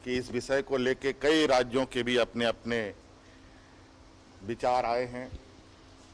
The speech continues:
राजहित में ध्यान में रखते हुए सरकार ने ये निर्णय लिया है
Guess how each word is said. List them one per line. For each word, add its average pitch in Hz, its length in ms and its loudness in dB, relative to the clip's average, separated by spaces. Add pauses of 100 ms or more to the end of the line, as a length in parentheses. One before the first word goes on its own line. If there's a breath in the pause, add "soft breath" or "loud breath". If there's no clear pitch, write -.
(920)
राजहित 143 580 2
में 147 160 0
ध्यान 117 300 2
में 135 160 2
रखते 120 340 0
हुए 139 280 2 (2750)
सरकार 135 380 -2
ने 135 100 -6
ये 123 160 -2
निर्णय 120 360 -4
लिया 131 260 2
है 139 260 0